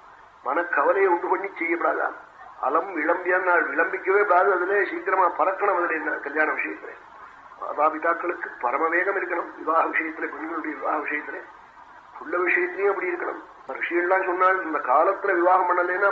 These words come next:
பலவிதமான வியாதிகள் அவனுக்கு வரும், ஆபரேஷன் ஆபரேஷன் இதெல்லாம் வருது. அதனாலதாங்கிறார். அப்படி போயிடுமோ செவனாதி ரிஷிகள் சொன்னார், அந்த காலத்துல விவாகம் பண்ணாமே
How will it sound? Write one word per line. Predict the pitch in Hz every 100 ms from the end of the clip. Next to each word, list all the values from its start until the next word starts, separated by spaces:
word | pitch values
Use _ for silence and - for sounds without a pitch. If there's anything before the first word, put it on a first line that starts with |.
| 196
பலவிதமான | 170 175 175 165 160 156
வியாதிகள் | 143 165 190 180
அவனுக்கு | 165 156 156
வரும், | 156 185
ஆபரேஷன் | 170 156 151 175
ஆபரேஷன் | 160 151 139 185
இதெல்லாம் | 156 175 160
வருது. | 165
அதனாலதாங்கிறார். | 170 151 160 156 160 156 - - - - - - - - - - -
அப்படி | - -
போயிடுமோ | 180 185 180 180
செவனாதி | 170 180 185 175 170
ரிஷிகள் | 185 180 165
சொன்னார், | 156 165 - - - - -
அந்த | 143 151
காலத்துல | 135 151 185 190 175
விவாகம் | 165 175 175
பண்ணாமே | 165 165 147